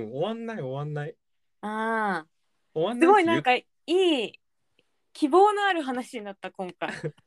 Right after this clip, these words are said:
Speaker 1: だって言った、言って向こうが不機嫌になったとして、
Speaker 2: うん。
Speaker 1: 例えば、「おかしいです」とか、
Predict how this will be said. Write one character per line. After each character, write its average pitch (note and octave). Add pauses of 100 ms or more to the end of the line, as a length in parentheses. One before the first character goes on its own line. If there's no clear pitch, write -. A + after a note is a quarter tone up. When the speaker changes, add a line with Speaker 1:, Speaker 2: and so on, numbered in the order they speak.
(100)
Speaker 1:
だ A3+
っ A#3+
て B2
言 B2+
っ -
た、 B3+
言 D3
っ - (160)
て C4
向 C3
こ B3+
う G#3+
が A2
不 -
機 G#3+
嫌 A3
に F#2+
な G#2+
っ G#2+
た F2
と -
し -
て、 G#2+ (180)
Speaker 2:
う G3+
ん。 F#3+ (840)
Speaker 1:
例 F#3+
え F3
ば、 G#2+ (300)
「お A2
か E3+
し -
い -
で -
す」 -
と F3+
か、 G#2+